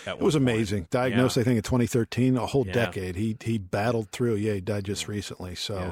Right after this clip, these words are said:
Speaker 1: which is sad, but he was an amazing dude and a great writer.
Speaker 2: Yeah.
Speaker 1: And, uh, and a huge influence on, uh, on the way people cover this stuff that we're talking about today.
Speaker 2: He really was. Huge influence on me.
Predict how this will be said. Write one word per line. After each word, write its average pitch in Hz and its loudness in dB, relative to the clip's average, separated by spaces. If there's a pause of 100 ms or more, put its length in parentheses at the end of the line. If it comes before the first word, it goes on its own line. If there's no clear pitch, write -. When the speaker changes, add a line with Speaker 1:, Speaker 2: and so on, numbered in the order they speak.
Speaker 1:
which 113 -10
is 135 -8
sad, 78 -2
but 95 -8
he 110 -6
was 104 -10
an 110 -4
amazing 107 -6
dude 90 -8
and 85 -10
a 82 -8
great 90 -8
writer. 87 -8 (400)
Speaker 2:
Yeah. 123 2
Speaker 1:
And, 90 -4
uh, 82 -6 (100)
and 101 -4
a 101 -2
huge 151 -4
influence 113 -6
on, 90 -10 (140)
uh, 87 -10
on 98 -8
the 98 -8
way 92 -8
people 90 -10
cover 139 -4
this 87 -8
stuff - -6
that 76 -10
we're 92 -10
talking 76 -12
about 65 -14
today. - -16
Speaker 2:
He 170 6
really 160 6
was. 123 2
Huge 143 4
influence 135 4
on 107 2
me. 160 4